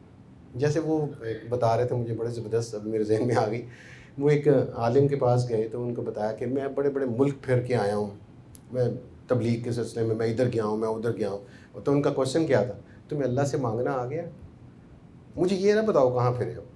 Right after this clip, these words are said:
अल्लाह से मांगना आया? अल्लाह से मांगते हो अल्लाह दे देता है, अल्लाह से मांगना आया कि नहीं आया?" ये देखें, simple सा पॉइंट है, लेकिन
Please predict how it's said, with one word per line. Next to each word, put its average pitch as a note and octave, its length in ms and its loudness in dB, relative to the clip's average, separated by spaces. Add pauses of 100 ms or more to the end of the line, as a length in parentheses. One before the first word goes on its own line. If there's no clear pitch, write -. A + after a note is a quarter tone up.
(320)
अल्लाह F3+ 180 4
से G3 100 4
मांगना F#3+ 320 6
आया? G3 240 2 (400)
अल्लाह E3+ 200 6
से F3+ 100 2
मांगते E3+ 340 6
हो F#3+ 60 8
अल्लाह F3 180 4
दे D3 100 2
देता G#3 300 2
है, F#3+ 180 -6
अल्लाह C3+ 160 0
से E3+ 100 2
मांगना D#3+ 380 8
आया F#3+ 220 4
कि G3 120 -2
नहीं G3 180 -2
आया?" F#2 200 -6 (320)
ये F3 160 -2
देखें, D#3+ 400 -4
simple E3 340 -2
सा A3+ 120 0
पॉइंट A2+ 360 -4
है, B2+ 180 -8 (500)
लेकिन C3 460 0